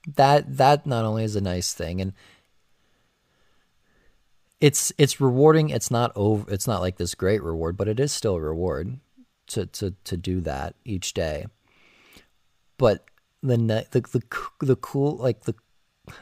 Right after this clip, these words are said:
I'm sorry, I'm stuttering here, but the coolest thing about it, the coolest thing about the reward of it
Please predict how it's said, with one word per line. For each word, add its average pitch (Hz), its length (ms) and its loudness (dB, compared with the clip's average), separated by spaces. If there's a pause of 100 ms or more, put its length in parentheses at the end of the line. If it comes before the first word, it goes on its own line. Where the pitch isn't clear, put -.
(120)
I'm 127 60 -6
sorry, 107 280 0
I'm 95 120 -4
stuttering 110 460 -4
here, 101 120 -4
but 101 140 -4
the 113 80 -2
coolest 156 500 -2
thing 135 140 -2
about 104 580 -2
it, 71 200 -8 (520)
the 117 80 -4
coolest 151 240 0
thing 139 100 0
about 117 200 2
the 113 80 0
reward 92 480 0
of 78 100 -6
it 85 180 -8